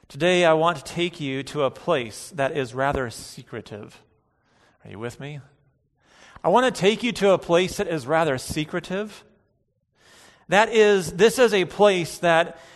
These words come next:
you actually know of.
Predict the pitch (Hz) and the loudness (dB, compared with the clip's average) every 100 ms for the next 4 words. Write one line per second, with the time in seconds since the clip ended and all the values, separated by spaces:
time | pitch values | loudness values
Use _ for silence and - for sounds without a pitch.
0 | - _ 151 180 277 269 262 262 - 220 | -20 _ -4 0 0 0 -2 -2 -2 0
1 | 202 196 208 147 147 180 220 165 110 - | 0 -4 -8 -12 -2 4 6 6 4 -2
2 | 120 - | -12 -18